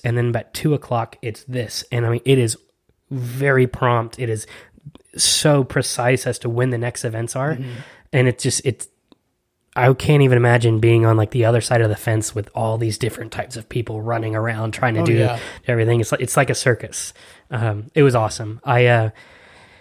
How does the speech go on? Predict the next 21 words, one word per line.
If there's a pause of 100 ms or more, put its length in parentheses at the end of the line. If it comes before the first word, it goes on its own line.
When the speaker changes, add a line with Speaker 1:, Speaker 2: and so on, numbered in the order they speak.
(840)
Speaker 1:
I
know
it
can
seem
boring
of
just
watching
cars
driving
around
in
circles,
but
it's
a
bit
more
than
that.